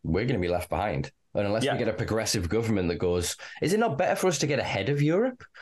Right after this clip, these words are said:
Speaker 1: and then
Speaker 2: Yeah,
Speaker 1: sell it,
Speaker 2: that's
Speaker 1: sell into them and become a
Speaker 2: <laughs>
Speaker 1: strong ally and fill all the land with weed, or wait for them to do it and on a scale not be able to produce our own?" 'Cause we had that happen at the end
Speaker 2: Yeah.
Speaker 1: of the, not Victorian era. Who the fuck, which queen was it? My royal history is terrible.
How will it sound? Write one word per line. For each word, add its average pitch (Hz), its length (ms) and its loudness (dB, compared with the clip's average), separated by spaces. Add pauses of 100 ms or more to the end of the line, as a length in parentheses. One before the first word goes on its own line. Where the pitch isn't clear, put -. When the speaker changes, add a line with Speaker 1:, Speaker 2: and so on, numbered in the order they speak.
(180)
Speaker 1:
and 101 120 2
then 113 80 2
Speaker 2:
Yeah, 135 60 2
Speaker 1:
sell 131 400 0
it, 110 80 2
Speaker 2:
that's 107 220 2
Speaker 1:
sell 127 160 0
into 139 260 2
them 131 220 2
and 117 100 0
become 101 220 0
a - 20 0
Speaker 2:
<laughs> - 160 0
Speaker 1:
strong 113 240 0
ally 117 360 2
and 107 320 0
fill 113 240 0
all 113 220 2
the 113 100 0
land 113 280 0
with 107 100 2
weed, 107 400 2 (340)
or 117 120 2
wait 117 180 2
for 113 120 -2
them 127 260 2
to 135 100 0
do 98 200 0
it 92 120 0
and 104 100 0
on 104 120 0
a 104 40 0
scale 107 600 0 (240)
not 107 200 2
be 110 100 0
able 107 120 0
to 90 60 2
produce 104 360 0
our 107 180 2
own?" 90 200 0
'Cause 98 340 -4
we 110 180 0
had 151 240 0
that 151 140 0
happen 85 520 -2 (280)
at 113 140 0
the 113 120 2
end 117 160 2
Speaker 2:
Yeah. - 80 2
Speaker 1:
of 98 120 -4
the, 104 480 2 (640)
not 117 160 0
Victorian 117 540 0
era. 90 260 2
Who 117 100 2
the 107 80 2
fuck, - 320 -2
which 110 160 -2
queen 101 280 0
was 82 160 2
it? - 160 -2
My 92 160 0
royal 92 300 2
history 85 320 -2
is 78 60 0
terrible. 78 480 -2